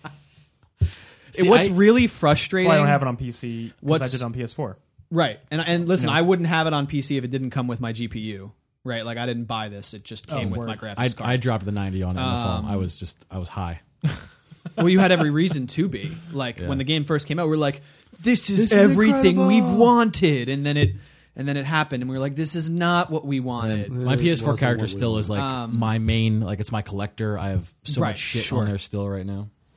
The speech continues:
Speaker 2: I just can't imagine paying for the, for the D L C, knowing what I know now until
Speaker 1: Yeah.
Speaker 2: they course correct it.
Speaker 1: Yeah, yeah.
Speaker 2: Um,
Speaker 1: Yo,
Speaker 2: but
Speaker 1: I've got everything maxed graphic wise, but V synced to sixty.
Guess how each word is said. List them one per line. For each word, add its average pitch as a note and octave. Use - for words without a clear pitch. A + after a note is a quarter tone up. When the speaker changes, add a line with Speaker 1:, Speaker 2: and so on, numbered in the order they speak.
Speaker 2:
I F3
just F3+
can't E3
imagine C#3
paying B2+
for -
the, A2+
for -
the A2
D A2+
L A2
C, A#2
knowing C3+
what B2+
I A#2+
know A#2
now A#2
until A#2
Speaker 1:
Yeah. F#2+
Speaker 2:
they F#2+
course A#2
correct F3
it. C4
Speaker 1:
Yeah, -
yeah. B2+
Speaker 2:
Um, A2
Speaker 1:
Yo, G#2+
Speaker 2:
but D3+
Speaker 1:
I've G#2
got G#2+
everything A#2+
maxed G2
graphic G2+
wise, G2+
but G#2
V A2
synced G#2+
to G2+
sixty. -